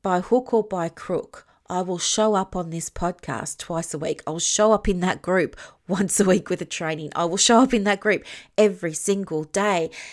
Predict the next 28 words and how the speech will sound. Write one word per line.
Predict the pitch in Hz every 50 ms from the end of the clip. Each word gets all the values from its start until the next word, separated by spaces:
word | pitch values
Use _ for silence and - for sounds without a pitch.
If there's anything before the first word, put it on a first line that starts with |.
| - _ _
to | - 214 202 196 196
help, | 185 - - 214 208 202 175 - - - -
guide, | - 180 185 185 180 180 175 156
encourage, | 160 160 165 - - 196 202 208 196 180 156 - - 135 135 - - - - - - - - - _
because | - 214 208 214 - 208 202 202 202 202 196 - - - _ _ _ -
that | 170 170 - 208 220 196
outcome | 190 190 202 - - - - 185 175 170
is | 170 165 -
the | 175
most | 165 160 160 160 156 - -
important | 160 151 - - 165 160 - 156 151
thing | - - 156 151 151
for, | - - 170 160 156 156 - -
for | - - - 156 156
me. | 156 151 - - - - _ _ _ _ _ _ _ _ _ _ - -
All | 165 160
right. | 160 156 156 185 220 247 - _ - - - - _
It's | - 196 196 - -
not | - 202 202 202 202
about, | 202 196 - 180 180 175 170 - -
like, | 170 170 - -
their | - 190 190 196
success | - - - - - 165 160 -
is | 156 -
what's | 175 - - -
important | 165 156 - 165 160 160 156
for | - - 165
me, | 170 170 156 160